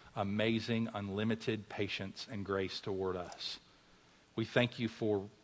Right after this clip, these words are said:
receiving us for Christ's sake. We thank you that you favor us in the favored one, that we are reconciled in our mediator to you, that we enjoy access to you and freedom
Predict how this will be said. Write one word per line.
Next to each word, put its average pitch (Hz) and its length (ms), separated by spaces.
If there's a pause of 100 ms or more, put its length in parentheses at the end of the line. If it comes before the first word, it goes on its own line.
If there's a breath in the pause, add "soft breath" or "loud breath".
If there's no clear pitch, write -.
(140)
receiving 120 580
us 113 140
for - 160
Christ's 98 380
sake. - 480 (680 soft breath)
We 113 100
thank 117 380
you 113 220
that 104 180
you 101 440
favor 120 540
us 113 280
in 117 180
the 107 80
favored 117 480
one, 120 480 (880 soft breath)
that 107 140
we 110 140
are 98 120
reconciled 117 840
in 113 120
our 107 140
mediator 117 760 (100)
to - 160
you, 123 640
that 104 140
we 110 180
enjoy 113 540
access - 640
to - 120
you 120 380
and 101 160
freedom 127 580